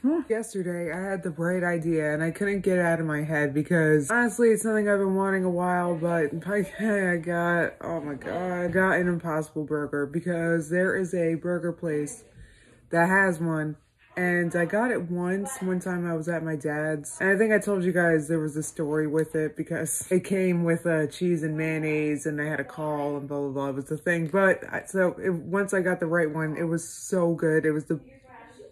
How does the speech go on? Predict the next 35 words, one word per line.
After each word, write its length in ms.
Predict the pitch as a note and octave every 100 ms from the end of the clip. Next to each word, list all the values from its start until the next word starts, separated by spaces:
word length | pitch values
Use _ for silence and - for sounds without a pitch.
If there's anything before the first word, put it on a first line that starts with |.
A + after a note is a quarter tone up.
| - - -
best 280 | F3+ F3
vegan 300 | E3+ E3+ E3
burger. 400 | D#3+ E3 D#3+ E3+
So 480 | E3 E3 D3+ D3+ - - - - - _ - - - - _ -
I 220 | G#3+ A3
ordered 420 | G#3 G3 G3 F3
another 240 | F3+ E3
one 380 | D#3+ D#3+ D#3 D#3+ - - - - - - -
and 400 | F#3+ F3 E3 E3
it 160 | E3 D#3+
ca-, 140 | F#3 - _ -
came 220 | F#3+ F3+
with 180 | E3+ -
fries. 400 | E3 D#3 D#3+ D#3
I 40 |
ate 140 | D#3 D#3+
them. 220 | D#3+ - - -
They 120 | D#3+
were 140 | C#3+ D#3
so 280 | - D#3
good, 240 | D3+ C#3 -
like, 160 | G2
the 120 | - D3
best 300 | C#3 C#3 -
fries 280 | D3 C#3
ever. 260 | C#3 C#3 C#3
So 320 | C3+ D#3+ D3+ A3
anyway, 240 | G3+ F3
that's 340 | F#3+ G3 F#3+ G3+
it. 180 | F3
I 200 | F#3 G#3+
actually 260 | A#3+ A3 G3+
had 220 | G3+ F#3
the 160 | E3+ -
itis. 600 | E3+ E3+ F3+ F#3 -